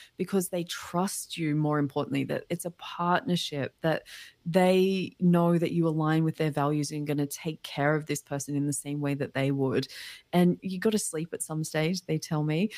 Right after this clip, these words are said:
You can't be everywhere all the time. So having these other people around the world that actually help you,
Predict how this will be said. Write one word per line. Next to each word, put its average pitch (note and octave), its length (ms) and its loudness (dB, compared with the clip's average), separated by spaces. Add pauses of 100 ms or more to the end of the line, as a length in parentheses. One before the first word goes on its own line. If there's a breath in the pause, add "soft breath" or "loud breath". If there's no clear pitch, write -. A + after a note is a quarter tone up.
(160 loud breath)
You F#3+ 120 0
can't F#3+ 360 4
be F#3+ 220 2
everywhere E3 460 6
all D#3+ 180 4
the D#3 80 2
time. E3+ 400 0
So F3 160 -4
having G3 540 4
these F3+ 260 4
other E3 240 2
people D#3 380 -4
around D3+ 340 2
the C#3+ 80 2
world D#3 560 4 (460 loud breath)
that E3+ 120 4
actually F3 460 0
help F3+ 540 0
you, E3+ 500 4